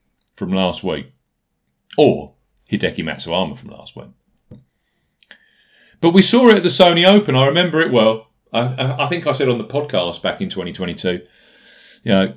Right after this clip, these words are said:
Hideki, he'd be absolutely perfect for this golf course if he could putt. And then lo and behold, I think he gained eight and a half strokes with the putter that week and beat Russell Henley. So, yeah, Matsuyama for me. Uh, that's the one I, t-, I,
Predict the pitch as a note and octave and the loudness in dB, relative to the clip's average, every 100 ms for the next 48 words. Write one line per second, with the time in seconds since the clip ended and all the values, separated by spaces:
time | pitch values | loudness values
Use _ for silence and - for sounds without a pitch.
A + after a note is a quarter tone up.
0 | - B2 B2 C#3+ C3 G2 F#2 F#2 A2 - | -4 0 6 6 6 0 -2 0 -2 0
1 | A2 A#2 C3+ - C3+ A#2+ G2+ A2 A#2 A2 | 0 2 0 -2 0 2 0 0 2 2
2 | G2+ F2+ - F2 E2+ F2+ E2+ - F2+ F#2 | 0 -8 -8 -8 -4 -4 -4 -6 -6 -6
3 | E2+ E2+ - - B2 G2 E2+ F#2+ G#2 C3 | -8 -8 -10 -6 -4 -4 -2 0 0 2
4 | A2 F#2+ G#2+ G#2+ D#2+ F2+ A#2 G2+ G2 G2 | 2 2 0 0 -2 -4 -4 -4 -2 -2
5 | F#2+ G2 A2 - B2 A2 A2+ G#2 - - | 2 2 0 -2 -4 -4 -2 -4 -6 -6
6 | A2+ G2 F2+ F2+ E2 - B2 - E2 D#2 | -2 -2 -4 -12 -14 -6 -8 -6 -8 -6
7 | E2 D2+ D#2 D#2+ - F2+ F2 F2+ - _ | -6 -8 -8 -10 -10 -8 -6 -8 -12 _
8 | _ - - - D3 A#2 B2+ - - _ | _ -10 -10 -8 -6 -4 -4 -6 -14 _
9 | _ _ _ _ _ _ _ _ _ _ | _ _ _ _ _ _ _ _ _ _
10 | _ _ _ _ _ _ - _ - G2 | _ _ _ _ _ _ -20 _ -2 0
11 | G#2+ G2 F2+ A2 - G2+ F2+ E2 D#2 E2+ | 2 2 2 -2 -2 -4 -4 -6 -12 -14
12 | D#2 - _ - - - - - F#2 F2+ | -14 -16 _ -16 -10 -6 -6 -8 -10 -8
13 | F2+ - - | -8 -10 2